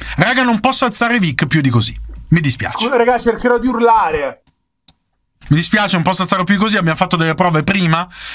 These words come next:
Speaker 1: Questo è il volume massimo. Se vi può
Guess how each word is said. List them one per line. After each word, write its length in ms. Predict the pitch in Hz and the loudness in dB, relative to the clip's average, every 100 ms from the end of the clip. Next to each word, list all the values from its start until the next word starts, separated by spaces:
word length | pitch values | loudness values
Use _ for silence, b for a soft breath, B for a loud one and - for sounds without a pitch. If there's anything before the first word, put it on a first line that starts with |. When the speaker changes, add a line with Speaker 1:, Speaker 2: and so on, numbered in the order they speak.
| B | B
Speaker 1:
Questo 300 | - 190 - | -2 0 0
è 20 | |
il 60 | 151 | 2
volume 220 | 139 131 | 2 4
massimo. 400 | 117 92 - 107 104 B B | 2 0 0 0 0 B B
Se 220 | - 254 | -2 0
vi 120 | 247 247 | 0 2
può 380 | 254 226 160 | 2 2 -2